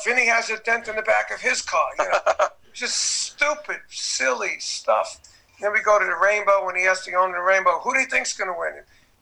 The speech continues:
Speaker 1: "I think Vinny's gonna win." "Who do you think's gonna win?" "The, the manager." "I think Carmine's gonna," you know, just stupid stuff. And then at the end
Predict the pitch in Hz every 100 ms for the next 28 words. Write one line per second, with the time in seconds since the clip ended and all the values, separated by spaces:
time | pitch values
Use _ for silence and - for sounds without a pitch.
0 | - 151 - 208 190 196 262 247 - 156
1 | 139 135 123 _ _ 226 262 262 226 -
2 | 202 180 170 156 151 156 160 170 180 165
3 | 143 151 - 180 190 - - 185 - 165
4 | 185 - 214 220 196 208 196 - _ _
5 | _ _ _ - - - - 277 277 190
6 | - 202 180 180 202 226 208 190 208 233
7 | 202 190